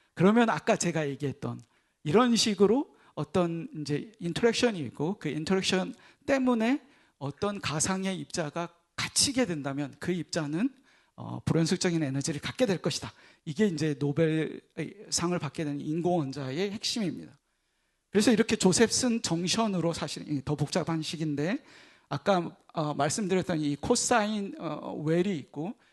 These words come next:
이게 하모닉하고 굉장히 비슷하지만 약간 다르고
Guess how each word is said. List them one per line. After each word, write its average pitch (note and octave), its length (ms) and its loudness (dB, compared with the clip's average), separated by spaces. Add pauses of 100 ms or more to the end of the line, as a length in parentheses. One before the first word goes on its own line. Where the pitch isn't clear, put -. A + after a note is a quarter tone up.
이게 E3 180 -6
하모닉하고 B3 640 2
굉장히 F3+ 380 -4
비슷하지만 E3 520 -6
약간 F#3+ 360 -4
다르고 C#3+ 640 -6